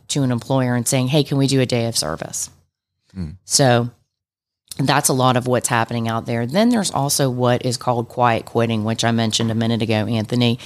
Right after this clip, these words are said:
Speaker 1: And what that is, is people are literally on their way out. But again, as I mentioned, the millennials and the Gen Zs aren't really coming up to you and saying, "Hey, I'm quitting," or, "I'm," they don't raise the red flag. They just leave.
Speaker 2: Mm-hmm.
Speaker 1: And,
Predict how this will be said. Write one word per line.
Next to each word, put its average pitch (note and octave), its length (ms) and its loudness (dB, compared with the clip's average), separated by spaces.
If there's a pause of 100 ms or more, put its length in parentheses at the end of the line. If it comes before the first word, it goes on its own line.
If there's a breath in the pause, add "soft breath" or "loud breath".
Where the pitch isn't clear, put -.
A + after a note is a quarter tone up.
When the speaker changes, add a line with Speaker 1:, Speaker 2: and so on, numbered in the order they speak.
(360 loud breath)
Speaker 1:
And C3 220 2
what C#3 280 2
that C#3 380 2
is, A#2 420 0
is B2 200 -4
people F#3 640 -4
are C3 160 2
literally C3+ 520 2
on C3+ 220 2
their C3 160 2
way B2 260 0
out. A#2+ 360 0
But A#2+ 100 -4
again, B2+ 280 0
as B2 140 2
I B2 120 0
mentioned, C3 480 0
the B2 120 -4
millennials B2 540 0
and B2 80 -2
the B2 80 -2
Gen A#2+ 300 -2
Zs B2 500 -10 (500)
aren't D3+ 260 0
really D3 240 0
coming B2+ 340 0
up A#2+ 140 0
to - 120 -2
you A#2+ 100 0
and A2+ 120 -2
saying, A#2 340 -2
"Hey, C3 200 0
I'm A#2+ 140 0
quitting," A#2+ 420 0 (640)
or, C#3 280 2
"I'm," D3 200 0 (140)
they D3+ 160 2
don't D3+ 240 2
raise C3+ 300 -2
the B2 100 -4
red A#2+ 240 -2
flag. C3+ 360 -2
They A#2+ 120 -2
just A2+ 180 -2
leave. G#2 360 -4 (260)
Speaker 2:
Mm-hmm. D#2 180 -4 (220)
Speaker 1:
And, B2+ 500 2